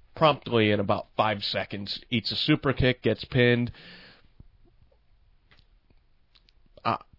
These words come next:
I'm not completely against that. I thought, I, I thought it was funny, you know, he, you know, Kurt Hawkins, his character, very braggadocious, talking about this, that, and the other thing fantastic about himself,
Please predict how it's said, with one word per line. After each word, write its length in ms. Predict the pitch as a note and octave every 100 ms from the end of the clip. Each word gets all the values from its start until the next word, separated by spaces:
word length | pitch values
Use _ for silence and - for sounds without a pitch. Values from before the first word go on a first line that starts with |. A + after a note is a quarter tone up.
| _ _ _ -
I'm 180 | - A#2
not 260 | C#3+ E3+ -
completely 540 | D3+ - E3+ E3+ D#3
against 380 | C3+ B2+ A#2+ -
that. 180 | A2+ A#2+
I 80 | C#3
thought, 220 | D#3 -
I, 180 | A#2+ A2+
I 160 | G2+ G2+
thought 240 | B2+ B2+
it 20 |
was 400 | B2 A#2+ A2 - - - _ - - - C3+ -
funny, 560 | A#2+ A2+ A2+ A2+ A2 -
you 120 | A2
know, 180 | G#2 G#2+
he, 200 | A2+ G#2 - - - - -
you 140 | A2+
know, 280 | G#2 G2+ G2+ _ _ _ _ _
Kurt 200 | - B2+
Hawkins, 500 | A#2+ A2+ - A2+ A2
his 160 | - G2+
character, 460 | - B2 A#2+ - G#2+
very 260 | A#2+ A#2+
braggadocious, 880 | G#2+ A#2 A#2 A2 G#2+ A2+ A2+ A2+ -
talking 340 | - A2 A#2
about 380 | A2 A2 A2+ A2 - - - - -
this, 200 | A#2+ -
that, 200 | B2 A#2+
and 80 | A#2+
the 80 | A2
other 200 | A2 A2
thing 440 | A2+ A2 G#2+ G2+ _
fantastic 680 | G#2+ G#2+ - A#2 A2+ - A2
about 320 | A#2+ A2+ B2
himself, 680 | A#2+ A2+ D3+ B2+ G2+ -